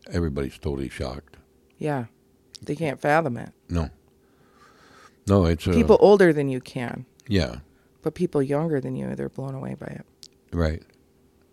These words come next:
Speaker 1: Wow, that's really something.
Speaker 2: People are blown away when I say I've been married for twelve years.
Speaker 1: <laughs> I had a younger guy yesterday. He was married, um,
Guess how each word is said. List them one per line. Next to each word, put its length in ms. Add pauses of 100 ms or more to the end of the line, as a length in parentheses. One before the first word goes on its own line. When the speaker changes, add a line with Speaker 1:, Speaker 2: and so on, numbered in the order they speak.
(240)
Speaker 1:
Wow, 240
that's 280
really 220
something. 460 (380)
Speaker 2:
People 220
are 120
blown 240
away 180
when 100
I 100
say 280
I've 160
been 160
married 240
for 160
twelve 340
years. 440 (680)
Speaker 1:
<laughs> 200 (1300)
I 120
had 140
a 80
younger 320
guy 240
yesterday. 640
He 140
was 200
married, 500 (100)
um, 500